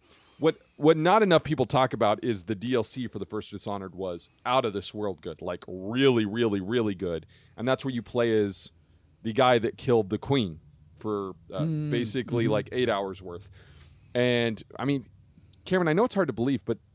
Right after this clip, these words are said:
Speaker 1: Dishonored was not the previous generation. It was two generations ago.
Speaker 2: Holy
Speaker 1: It was
Speaker 2: cow,
Speaker 1: on
Speaker 2: you're
Speaker 1: the,
Speaker 2: right.
Speaker 1: it was on the
Speaker 2: <laughs>
Speaker 1: P S three.
Speaker 2: Uh, it was the P S three.
Speaker 1: Uh, so, like, uh, it came out the same day as X com, which is still just, like,
Speaker 2: Crazy.
Speaker 1: mind-blowing, right?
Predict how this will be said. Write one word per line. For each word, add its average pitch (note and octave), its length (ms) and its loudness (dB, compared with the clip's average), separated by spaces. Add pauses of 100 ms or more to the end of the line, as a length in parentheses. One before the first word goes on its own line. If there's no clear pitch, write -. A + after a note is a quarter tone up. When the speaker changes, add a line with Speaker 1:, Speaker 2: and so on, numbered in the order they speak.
(120)
Speaker 1:
Dishonored A#3+ 440 -6
was D3 240 -6 (100)
not C#3+ 220 -6
the - 80 -20
previous B2 380 -10
generation. F2 460 -12
It D2 80 -16
was G#2+ 160 -14
two G3 160 -14
generations F2 500 -10
ago. - 220 -16 (100)
Speaker 2:
Holy A3 420 2
Speaker 1:
It B2+ 80 0
was G3 80 4
Speaker 2:
cow, F#3 60 6
Speaker 1:
on E3+ 80 4
Speaker 2:
you're D#3 80 6
Speaker 1:
the, C#3 80 4
Speaker 2:
right. G3+ 200 6
Speaker 1:
it D#3+ 60 6
was D#3+ 120 4
on E3+ 120 4
the D#3 80 4
Speaker 2:
<laughs> - 60 -6
Speaker 1:
P E3 80 6
S C#3 140 4
three. D3+ 220 4
Speaker 2:
Uh, - 40 0 (460)
it F3+ 160 6
was G3+ 160 4
the F#3 80 0
P E3+ 120 2
S C3+ 120 4
three. C3 180 2 (380)
Speaker 1:
Uh, - 40 6
so, F3+ 400 10
like, D#3+ 400 6 (560)
uh, C#3+ 220 4 (100)
it E3+ 140 2
came F#3 240 2
out F3 120 2
the C#3+ 100 2
same E3 340 2
day C#3+ 380 4
as A#2 160 0
X B2 240 0
com, F#2 240 -10 (1120)
which C#3+ 220 4
is C3+ 120 2
still F3+ 340 6
just, A#2+ 220 2
like, A#2 140 4
Speaker 2:
Crazy. A#2 80 -4
Speaker 1:
mind-blowing, A#2+ 560 2
right? A2+ 220 -2